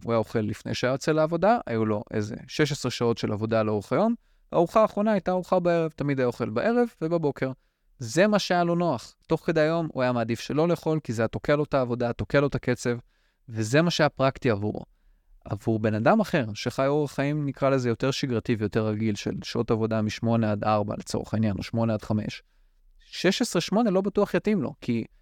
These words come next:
זה מתנגש עם הדברים החברתיים שהוא רוצה לעשות, בין אם זה עכשיו כל המשרד הולך לאכול והוא צריך לסרב כי הוא בצום, אז זה מקשה. או אם פתאום חוזרים הביתה ומכינים ארוחת ערב משפחתית, אבל אתה סיימת לאכול בשש כי אתה בצום לסירוגין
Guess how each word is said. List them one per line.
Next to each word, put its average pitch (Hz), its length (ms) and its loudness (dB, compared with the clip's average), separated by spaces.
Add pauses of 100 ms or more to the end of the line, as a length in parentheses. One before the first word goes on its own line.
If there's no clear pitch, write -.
(140)
זה 113 200 -4
מתנגש 123 480 2
עם 170 100 2
הדברים 131 580 0
החברתיים 117 500 -2
שהוא 113 200 -2
רוצה 117 240 -2
לעשות, 110 400 -2
בין 104 120 0
אם 110 100 0
זה 113 80 -4
עכשיו 113 280 -4 (100)
כל 123 160 2
המשרד 120 380 0
הולך 123 240 -2
לאכול 139 280 0
והוא 117 140 -2
צריך - 220 -6
לסרב 135 380 -2
כי 123 140 -6
הוא 120 80 0
בצום, 214 380 0 (520)
אז 110 80 -8
זה 117 60 -2
מקשה. 113 280 0 (540)
או 117 180 2
אם 120 180 0
פתאום 120 220 0
חוזרים 123 280 0
הביתה 120 380 0
ומכינים 107 400 -2
ארוחת 117 340 -2
ערב 123 160 0
משפחתית, - 520 -2
אבל 107 120 0
אתה 131 180 0
סיימת 139 380 -4
לאכול 127 300 -2
בשש 139 380 0
כי - 120 -2
אתה 120 140 -2
בצום 151 320 -2
לסירוגין 147 560 0